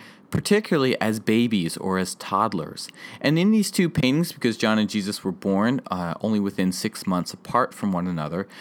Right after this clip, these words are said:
they're often hard to tell apart, which is John, which is Jesus. Well, the one of the, in this iconographic tradition, the way to tell them apart is that John is often depicted holding a staff with a small portion of a,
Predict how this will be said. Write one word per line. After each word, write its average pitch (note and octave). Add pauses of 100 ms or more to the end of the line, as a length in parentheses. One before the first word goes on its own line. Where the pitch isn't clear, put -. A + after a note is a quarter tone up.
(160)
they're E3+
often F#3+
hard C#3
to C#3
tell G#2+
apart, G#2+
which A2
is B2
John, F#2+
which F2
is F#2
Jesus. - (520)
Well, -
the C#3+
one F3
of B3+
the, F#3
in -
this D#3
iconographic B2+ (560)
tradition, C3+ (280)
the C3+
way E3+
to A#3
tell D#3
them C#3
apart D#2+
is A2
that B2+
John E3
is - (160)
often F#3
depicted - (380)
holding F3+
a A#2
staff A#2+ (240)
with C3+
a B2+
small D#3+
portion C3
of G#2+
a, G#2+